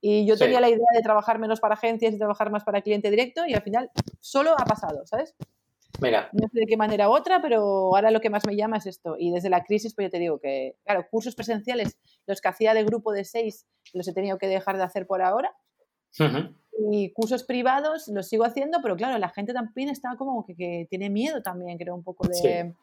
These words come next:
Speaker 1: de ir a los cursos y tal. Y entonces sí que la venta online me fue bastante bien los primeros meses de coronavirus,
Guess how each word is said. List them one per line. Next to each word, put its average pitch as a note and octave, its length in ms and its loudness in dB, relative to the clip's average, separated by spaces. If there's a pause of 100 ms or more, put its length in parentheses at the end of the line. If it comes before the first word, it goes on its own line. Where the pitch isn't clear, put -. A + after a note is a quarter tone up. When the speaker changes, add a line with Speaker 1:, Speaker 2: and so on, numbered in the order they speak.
(460)
Speaker 1:
de F3+ 180 -4
ir F#3 120 0
a F3+ 60 0
los F3 160 -6
cursos G3 800 -4
y F3+ 40 -6
tal. E3 320 0 (200)
Y F#3+ 80 -6
entonces G#3+ 320 2
sí A#3+ 80 -2
que A#3+ 100 0
la A3+ 80 6
venta A#3+ 300 2
online B3+ 260 2
me F#3+ 100 0
fue G3+ 220 0
bastante G#3 380 0
bien A3 120 0
los F#3+ 140 -4
primeros F#3 260 -4
meses G3 220 -6
de G3+ 100 -2
coronavirus, A3+ 640 -4